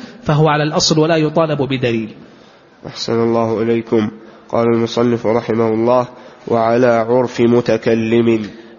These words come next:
Speaker 1: يحمل اللفظ على عرف المتكلم لأنه صاحب الكلام،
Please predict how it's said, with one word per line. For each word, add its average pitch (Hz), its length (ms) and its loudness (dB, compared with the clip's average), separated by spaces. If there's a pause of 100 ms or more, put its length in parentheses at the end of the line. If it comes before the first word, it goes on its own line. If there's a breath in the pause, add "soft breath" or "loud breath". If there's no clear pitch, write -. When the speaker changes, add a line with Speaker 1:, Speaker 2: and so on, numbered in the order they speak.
Speaker 1:
يحمل 175 420 2
اللفظ 170 420 0
على 165 220 2
عرف 180 360 0
المتكلم 214 1080 0
لأنه 247 540 2
صاحب 247 420 0
الكلام، 240 460 -2